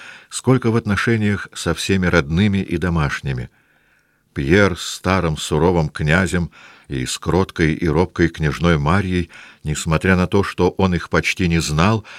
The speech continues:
чувствовал себя сразу старым другом. Они все уже любили его. Не только княжна Марья, подкупленная его кроткими отношениями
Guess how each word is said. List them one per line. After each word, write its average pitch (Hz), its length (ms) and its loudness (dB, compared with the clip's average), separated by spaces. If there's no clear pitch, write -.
чувствовал 101 680 -2
себя 92 420 -2
сразу 80 600 -2
старым 78 560 -4
другом. 69 500 -4
Они 151 260 4
все 175 280 4
уже 156 280 4
любили 110 440 0
его. 65 340 -6
Не 131 160 2
только 165 320 4
княжна 95 420 0
Марья, 92 480 0
подкупленная 85 800 2
его 80 260 0
кроткими 87 520 -2
отношениями 76 840 0